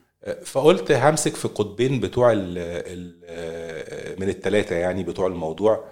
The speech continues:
أولا إحنا عندنا الج-، الجمعية، آه، محتاجة، آه، تكنولوجي،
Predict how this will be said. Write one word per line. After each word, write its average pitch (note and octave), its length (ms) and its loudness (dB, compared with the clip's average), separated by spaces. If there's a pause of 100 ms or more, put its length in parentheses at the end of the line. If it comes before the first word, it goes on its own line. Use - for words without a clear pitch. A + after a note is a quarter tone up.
(400)
أولا G2+ 380 4
إحنا G#2 220 -6
عندنا F#2 360 0
الج-، F2 280 -4
الجمعية، F2 920 -4
آه، E2 600 -10
محتاجة، A2 540 -2
آه، D#2+ 840 -8 (320)
تكنولوجي، G#2+ 580 0